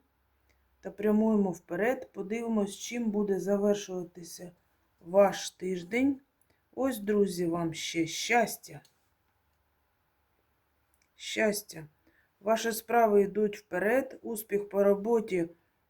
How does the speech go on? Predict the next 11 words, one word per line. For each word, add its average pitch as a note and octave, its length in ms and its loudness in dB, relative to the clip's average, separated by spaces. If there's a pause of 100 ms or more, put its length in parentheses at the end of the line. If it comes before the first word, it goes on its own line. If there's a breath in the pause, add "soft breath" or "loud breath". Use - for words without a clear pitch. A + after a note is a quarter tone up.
(400)
лавровий G#3+ 720 4
вінок, G3+ 600 -2 (360)
переміна G#3+ 540 2
роду G3+ 240 4
діяльності G3+ 720 0
або F#3 240 2
додаткова F#3+ 580 0
робота, F3 640 -2
а E3+ 80 -4
також A3 380 -4
щастя. - 680 -8